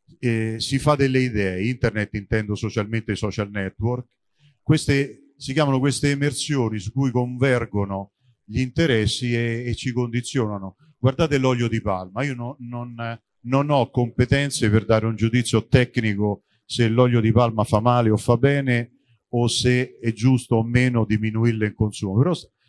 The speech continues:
ad un certo punto la rete ha deciso che l'olio di palma non va più bene, a prescindere dal parere degli esperti,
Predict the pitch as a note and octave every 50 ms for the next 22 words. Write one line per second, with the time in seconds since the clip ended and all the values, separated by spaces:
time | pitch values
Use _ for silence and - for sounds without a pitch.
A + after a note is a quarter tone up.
0 | _ - C3 C#3 D3+ D#3+ D#3+ - D#3 D#3+ D#3+ - E3 E3 D3+ D3 C#3+ B2+ - C#3
1 | C3+ D3 D3 C#3+ C#3 A#2+ A2 G#2+ A2+ A2+ A2 A2+ B2+ B2 A2 - A#2 G#2+ F#2+ G#2+
2 | G#2 G#2 A#2+ B2 B2+ B2+ B2 B2+ B2+ B2 A#2 G2 G2+ G2+ G2+ A2 A2+ A#2 A#2 A#2
3 | A#2+ A2+ A2 - A#2+ A#2 G2+ F2+ F#2 F2 F2 F#2 F#2 F2 _ _ _ _ _ _
4 | _ _ _ _ _ _ _ _ _ _ _ - - C3+ - - - D3+ C3+ -
5 | - E3 F3 F3 D#3+ D3+ B2+ A#2+ A2+ A#2 A2 - B2 B2 B2+ C3+ B2+ B2 A#2 A2
6 | G#2+ G#2+ A2 G#2+ - - - G#2+ G2 F#2 F#2+ F#2 - - C3+ D3 E3+ E3+